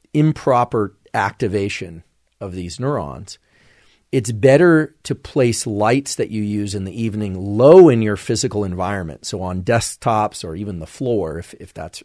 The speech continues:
if you wanna go that way, as opposed to overhead lights.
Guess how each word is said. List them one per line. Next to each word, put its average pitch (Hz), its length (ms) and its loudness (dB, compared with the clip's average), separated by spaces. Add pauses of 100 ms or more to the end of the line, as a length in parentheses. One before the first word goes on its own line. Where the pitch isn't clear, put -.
if 85 120 -14
you 82 160 -14
wanna 87 220 -14
go 101 160 -6
that 90 220 -6
way, 92 200 -6 (880)
as 127 160 0
opposed 135 300 2
to - 160 -4
overhead 113 560 2
lights. 73 500 -16